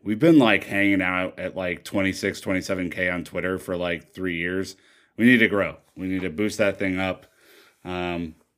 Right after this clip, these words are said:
hell, one hundred K. Let's do it, um, on that front. And a final note, I put out a video this morning, but we've had a ton, a ton, a ton of content come out over the last handful of weeks, including the Chelsea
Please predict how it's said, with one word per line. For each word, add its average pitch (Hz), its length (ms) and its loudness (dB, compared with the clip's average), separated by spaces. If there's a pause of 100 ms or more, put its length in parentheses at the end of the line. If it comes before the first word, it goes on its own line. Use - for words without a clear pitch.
(140)
hell, 95 360 0
one 113 180 2
hundred 101 380 0
K. 82 200 -4
Let's 82 260 -10
do 82 120 -8
it, 69 160 -12 (120)
um, 78 500 -12
on 87 140 -12
that 76 200 -12
front. 80 300 -12 (440)
And 98 120 -2
a 98 60 0
final 160 340 6
note, 101 380 4
I 98 80 -2
put 131 160 6
out 127 120 8
a 107 40 2
video 104 280 4
this 101 200 -4
morning, 95 320 2
but 92 320 -2 (340)
we've 104 120 0
had 135 180 8
a 113 100 8
ton, 113 640 4
a 101 100 -6
ton, 101 360 -2
a 85 100 -6
ton 98 280 -4
of 90 100 -6
content 98 500 -4
come 101 160 -4
out 101 240 0
over 95 160 -4
the 90 80 -6
last 92 480 -4 (360)
handful 107 280 2
of 82 140 -2
weeks, 113 500 0 (260)
including 110 720 6 (320)
the 95 220 0
Chelsea 98 840 0